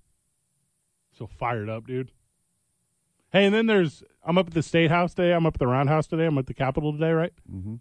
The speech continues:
Speaker 1: Doing some stuff, doing some day job stuff with the university, doing some lobbying, asking for some money, trying to help out my boys.
Speaker 2: Ooh, did you get some money?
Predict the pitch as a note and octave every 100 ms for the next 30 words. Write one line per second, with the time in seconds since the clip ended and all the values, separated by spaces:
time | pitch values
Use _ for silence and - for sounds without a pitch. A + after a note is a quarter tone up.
0 | _ G#3+ C4 C4 C4 F4 E4 G3 - F#3
1 | G3 A3 A#3+ B3+ G#3 F3 F3+ D3 D#3+ F3
2 | F#3 A3+ F#3 B2+ C#3 - G#3 G#3 A3 A#3+
3 | B3 A3 C#3+ A2+ B2+ - E3+ F#3 - A#3+
4 | A#3 A#3+ A#3+ C4 F3 A2 D#3 D#3 F3 G#3
5 | G#3 A3 A3+ A#3+ A#3 B3+ A3 G3 A#3+ D3
6 | F#3+ - D3 D#3+ C#4+